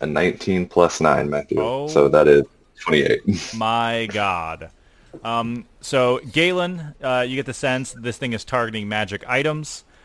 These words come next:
Speaker 2: Um, Galen has offered up a mundane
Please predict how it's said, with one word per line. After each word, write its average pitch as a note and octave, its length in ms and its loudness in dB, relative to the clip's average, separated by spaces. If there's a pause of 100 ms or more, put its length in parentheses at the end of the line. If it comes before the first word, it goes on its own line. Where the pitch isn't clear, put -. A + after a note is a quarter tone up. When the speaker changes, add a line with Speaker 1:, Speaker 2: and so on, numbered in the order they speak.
(140)
Speaker 2:
Um, G#2+ 340 0 (120)
Galen A#2+ 400 -2
has A2 280 -6
offered A2+ 460 -4
up A#2 320 -2
a A#2 220 -2
mundane G#2+ 760 -4